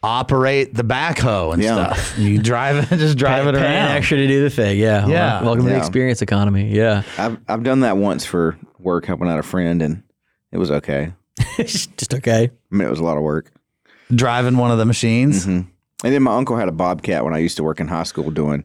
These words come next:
Speaker 2: construction with him. Got to drive it a few times. They're kinda fun, but, you know,
Speaker 1: A lot
Speaker 2: gotta
Speaker 1: of
Speaker 2: be a little
Speaker 1: levers in
Speaker 2: careful.
Speaker 1: there.
Speaker 2: A lot of levers, and you gotta use the feet pedals and all that kinda stuff. It's, you know,
Speaker 1: Well, now
Speaker 2: takes some
Speaker 1: you're
Speaker 2: getting
Speaker 1: more
Speaker 2: used to.
Speaker 1: trained because of your farming simulator.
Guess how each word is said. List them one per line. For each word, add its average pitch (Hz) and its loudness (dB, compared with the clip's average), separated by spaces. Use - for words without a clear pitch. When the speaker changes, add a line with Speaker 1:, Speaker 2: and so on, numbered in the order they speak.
Speaker 2:
construction 87 -4
with 64 -6
him. 80 -4
Got 78 -4
to 82 -4
drive 73 -2
it 65 -2
a - -4
few 76 -4
times. 76 -4
They're 123 -2
kinda 110 -2
fun, 80 -4
but, - -8
you 80 -6
know, 58 -8
Speaker 1:
A 110 -2
lot 131 0
Speaker 2:
gotta 110 0
Speaker 1:
of 101 0
Speaker 2:
be 101 0
a 104 0
little 107 0
Speaker 1:
levers 90 0
in 80 0
Speaker 2:
careful. 80 0
Speaker 1:
there. 85 -4
Speaker 2:
A - -2
lot 110 0
of 95 0
levers, 82 0
and 82 -2
you 90 0
gotta 95 0
use 95 -2
the 85 -8
feet - -4
pedals 85 -4
and 80 -8
all 78 -6
that 76 -4
kinda 80 -8
stuff. 82 -4
It's, - -6
you - -6
know, 85 -4
Speaker 1:
Well, 143 2
now 151 0
Speaker 2:
takes 240 0
some 165 2
Speaker 1:
you're 151 2
Speaker 2:
getting 147 2
Speaker 1:
more 151 2
Speaker 2:
used 120 -2
to. - -2
Speaker 1:
trained 107 -2
because 120 0
of 101 -2
your 101 0
farming 113 0
simulator. 92 0